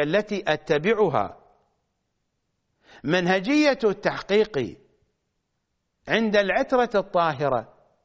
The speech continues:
يقوم المحقق أولًا بجمع كل ما يستطيع أن يجمعه من المعلومات، من المعطيات،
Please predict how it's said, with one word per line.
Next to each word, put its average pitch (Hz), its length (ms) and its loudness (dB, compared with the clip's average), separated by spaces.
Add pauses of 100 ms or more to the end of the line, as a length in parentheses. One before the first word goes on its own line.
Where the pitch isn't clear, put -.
(1600)
يقوم 220 540 4
المحقق 247 880 0
أولًا 247 840 0 (2000)
بجمع 196 720 0 (1600)
كل 320 420 2
ما 254 220 2
يستطيع 196 840 0
أن 175 60 2
يجمعه 196 1000 0 (240)
من 196 240 2
المعلومات، 147 1040 -2
من 160 180 0
المعطيات، 104 920 -6